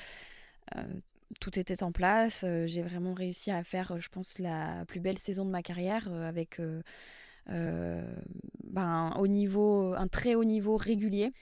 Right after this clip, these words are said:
Et puis, euh, et puis oui, cette course en particulier, je, elle était juste, euh, ben, parfaite. Il pouvait pas y avoir de, <laughs> enfin,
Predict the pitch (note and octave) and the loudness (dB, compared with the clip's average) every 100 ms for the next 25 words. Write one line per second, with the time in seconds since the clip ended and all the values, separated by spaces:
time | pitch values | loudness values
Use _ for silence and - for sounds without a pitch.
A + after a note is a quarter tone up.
0 | - - _ F#3 F3+ - - G3 F#3 F3 | -20 -20 _ 2 2 0 -2 4 6 6
1 | E3+ E3 E3 F3 - F#3+ C4 - F3+ - | 4 4 2 0 -2 0 2 2 0 0
2 | C4+ B3 G#3 F#3 - - G3 A3 C4+ - | 0 0 0 -2 -4 -2 2 4 2 0
3 | - - - - _ - G3 G3 - G#3 | -10 -14 -18 -20 _ 0 4 4 4 2
4 | F#3+ F#3 F#3 A#3 - A#3 G3+ F#3+ F#3 F3+ | 4 4 4 0 0 2 2 2 2 2
5 | F3 E3+ - - - - - - _ - | 0 -2 -4 -20 -20 -20 -20 -20 _ -14
6 | F#3 G3+ F#3 F#3 G#3 - G3 - G3+ F#3 | 2 4 6 4 0 2 0 2 0 4
7 | G#3 G#3+ G#3+ G#3+ G3+ A3+ G3 G#3+ A#3 A3 | 4 6 4 2 6 6 8 6 6 4
8 | - A#3+ G#3 G#3+ - - - - - A3+ | 4 4 4 0 -6 -8 -8 -4 6 8
9 | F#3 | 8